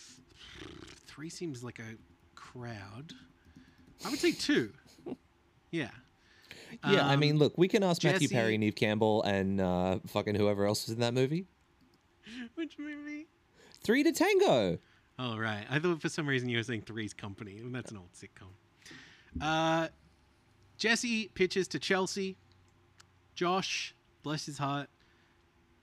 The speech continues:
Speaker 1: he doesn't just start by saying, like, "Here's who I'm gonna pick." He starts by saying, "I've been looking for love for a long time." And I'm like,
Speaker 2: Josh, I love
Speaker 1: "Josh."
Speaker 2: you.
Speaker 1: Oh, I'm getting misty-eyed.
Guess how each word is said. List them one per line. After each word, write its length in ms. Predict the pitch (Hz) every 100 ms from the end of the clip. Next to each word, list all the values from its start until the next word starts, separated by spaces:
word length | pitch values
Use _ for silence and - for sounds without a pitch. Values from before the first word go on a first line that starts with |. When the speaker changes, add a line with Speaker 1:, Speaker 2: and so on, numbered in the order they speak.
| _ _ _
Speaker 1:
he 160 | -
doesn't 380 | 202 214 202 196
just 200 | 160 170
start 300 | - 165 151
by 80 | 147
saying, 240 | 143 139
like, 140 | 135 123
"Here's 260 | 151 139
who 100 | 127
I'm 120 | 123 113
gonna 140 | 101
pick." 200 | 98 87
He 140 | -
starts 320 | 160 190 190 196
by 100 | 185
saying, 320 | 190 175 156 - - _ _
"I've 120 | 165
been 160 | 196 233
looking 260 | 202 - 190
for 120 | 160
love 280 | 143 135 123
for 160 | 131
a 60 | 120
long 320 | 117 123 127
time." 480 | - 123 117 107 113
And 100 | 143
I'm 60 | 160
like, 180 | 107 110
Speaker 2:
Josh, 180 | - -
I 120 | 110 110
love 200 | 104 101
Speaker 1:
"Josh." 220 | 226 208
Speaker 2:
you. 160 | - 175 156 -
Speaker 1:
Oh, 420 | 180 190 202 196
I'm 100 | 196
getting 280 | 185 185 190
misty-eyed. 720 | 185 185 202 175 170 175